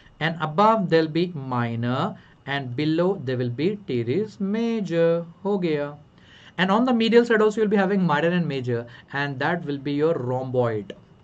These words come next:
A rhomboid minor and the rhomboid major,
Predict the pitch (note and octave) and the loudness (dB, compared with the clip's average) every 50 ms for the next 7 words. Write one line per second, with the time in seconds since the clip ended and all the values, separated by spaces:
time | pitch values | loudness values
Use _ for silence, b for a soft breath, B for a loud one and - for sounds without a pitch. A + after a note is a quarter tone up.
0 | - - C3+ C3+ C3+ C#3 C#3+ D3 D#3 D3+ E3 F3+ G3 G3 F3+ F3+ E3+ E3 E3 D#3+ | -10 -6 -4 -2 -2 0 0 0 0 2 2 4 4 2 2 0 0 0 0 -2
1 | D#3+ D#3+ D#3+ E3 - - - C#3+ F3 G#3 G#3+ G3+ D#3 B2+ B2+ B2+ B2+ C3+ B2+ B2 | -2 -4 -6 -6 -8 -8 -6 -4 -4 -2 -2 0 0 0 0 -2 -4 -6 -6 -6
2 | C3 C3 B2+ B2 B2+ C3 E3 F3+ - - C3+ C3+ C3+ C3 B2 A#2 G#2+ A#2 G#2+ | -4 -4 -2 -2 -2 -2 -2 -2 -6 -8 -10 -8 -6 -4 -4 -4 -4 -6 -10